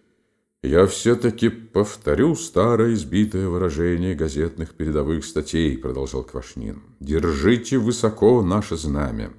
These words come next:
Не забывайте, что мы соль земли, что нам принадлежит будущее. Не мы ли опутали весь земной шар сетью железных дорог?» Не мы ли разверзаем недра земли и превращаем её сокровища в пушки, мосты, паровозы, рельсы и колоссальные машины?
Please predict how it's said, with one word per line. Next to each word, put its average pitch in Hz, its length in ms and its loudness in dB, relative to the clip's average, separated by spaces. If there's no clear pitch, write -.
Не 92 200 6
забывайте, 120 640 6
что - 200 -2
мы 127 160 4
соль 131 460 6
земли, 107 500 4
что - 260 -6
нам 123 280 2
принадлежит 120 560 2
будущее. 98 720 -4
Не 101 240 6
мы 143 240 6
ли 147 100 6
опутали 147 560 2
весь 135 240 2
земной 131 360 2
шар 131 340 2
сетью 127 480 0
железных 113 460 2
дорог?» 82 480 -4
Не 90 240 6
мы 147 200 6
ли 156 300 4
разверзаем 113 880 4
недра 135 540 6
земли 127 440 2
и 131 160 -2
превращаем 135 800 4
её 135 280 4
сокровища 131 720 2
в - 200 -14
пушки, 107 600 0
мосты, 73 640 -4
паровозы, 73 640 0
рельсы 90 460 0
и - 20 -4
колоссальные 90 680 0
машины? 87 580 -4